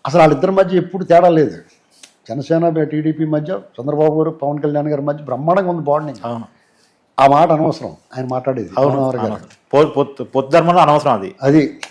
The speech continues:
Speaker 1: వాళ్ళు, వాళ్ళు ఏం చెప్తున్నారు, ఎవరన్నా మాట్లాడితే వాళ్ళకి అసలు మేము క్షమించం, టాలరేట్ చేయమని చెప్తున్నారు.
Speaker 2: అవును.
Speaker 1: మరి అలాంటి మాటలు మాట్లాడొచ్చా? టీడీపీ వాళ్ళు
Speaker 2: అవును.
Speaker 1: నోరు మూసుకున్నారు, ఎవడో మాట్లాడ్డా.
Speaker 2: అవును.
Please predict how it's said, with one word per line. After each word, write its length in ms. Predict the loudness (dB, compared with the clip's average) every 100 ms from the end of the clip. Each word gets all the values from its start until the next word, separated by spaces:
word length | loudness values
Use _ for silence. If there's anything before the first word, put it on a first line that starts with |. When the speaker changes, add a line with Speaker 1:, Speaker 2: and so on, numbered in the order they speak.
| -6
Speaker 1:
వాళ్ళు, 200 | 0 6
వాళ్ళు 340 | 8 8 6
ఏం 120 | 6
చెప్తున్నారు, 400 | 4 2 4 4
ఎవరన్నా 240 | 6 4 6
మాట్లాడితే 540 | 6 6 4 4 4
వాళ్ళకి 440 | 6 4 4 4 4
అసలు 220 | 4 0
మేము 220 | -2 -4
క్షమించం, 580 | -4 -2 -2 -2 -4 -4
టాలరేట్ 480 | 2 2 2 0 0
చేయమని 240 | 2 0
చెప్తున్నారు. 320 | -4 -8 -10 -6
Speaker 2:
అవును. 200 | -8 -4
Speaker 1:
మరి 120 | 0
అలాంటి 220 | 2 2
మాటలు 260 | 2 0 2
మాట్లాడొచ్చా? 480 | 0 0 -2 -2 -4
టీడీపీ 260 | -4 -2
వాళ్ళు 140 | -2 0
Speaker 2:
అవును. 140 | 2
Speaker 1:
నోరు 100 | 0
మూసుకున్నారు, 380 | 0 -8 -6 -4
ఎవడో 200 | -2 -2
మాట్లాడ్డా. 580 | -4 -4 -8 -10 -4 0
Speaker 2:
అవును. 200 | 0